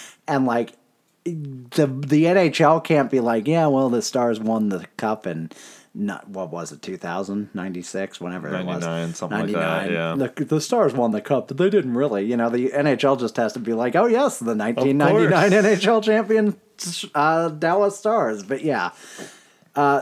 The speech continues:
Speaker 1: deserves the cup. Back to your original question. There's a part of me that's like, uh, the only team that deserves the cup is the team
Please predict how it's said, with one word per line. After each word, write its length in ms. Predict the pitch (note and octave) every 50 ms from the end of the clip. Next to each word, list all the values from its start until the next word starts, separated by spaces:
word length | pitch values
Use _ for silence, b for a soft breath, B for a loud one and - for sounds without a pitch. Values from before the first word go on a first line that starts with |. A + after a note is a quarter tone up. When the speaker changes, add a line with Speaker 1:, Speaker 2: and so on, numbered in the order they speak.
| - - D#3
Speaker 1:
deserves 560 | C#3 E3 E3 C#3+ C3 D3+ F3 F#3 F3+ D3+ -
the 140 | - C#3 B2
cup. 360 | - - E3+ D#3 A2 F2+ G#2
Back 260 | B2 C3 B2 B2 B2+
to 100 | - -
your 160 | C3+ B2 A#2 A2+
original 380 | A#2 A#2+ A2+ A2 B2+ A#2 G#2+ G2+
question. 580 | - A2+ G#2 - - - G#2 G2+ G2+ G2+ F#2+ - b b b b b b _ _ _ _ _ _ _ _ - - -
There's 300 | E3 E3+ G3 G3+ F#3 -
a 40 | G3
part 280 | - - F#3+ F#3+ G3
of 120 | F#3+ E3+ E3+
me 300 | E3+ D#3+ D#3 C3+ B2+ - b b b b b b b b b b b b b b b _ _ _ _ -
that's 340 | C#3 C3 D3+ C#3+ D3 - -
like, 420 | C3+ B2+ B2 A#2 A2 - - - - b b b b b b b _ _ _ _ _ _ _ _ -
uh, 60 | B2+ A#2+ A#2+ B2+ B2+ - - -
the 240 | B2 A#2 A#2+ A#2
only 240 | A2+ G#2 A2 A#2 B2+
team 220 | B2 - C3 B2+ C3
that 140 | C#3 C3
deserves 380 | A#2 A2+ A2 G#2+ A2 A2 A2 -
the 100 | - A2
cup 260 | - - G#2+ G2+ -
is 120 | G#2+ G2 -
the 100 | - G#2
team 340 | - - G#2 G2 F#2 F#2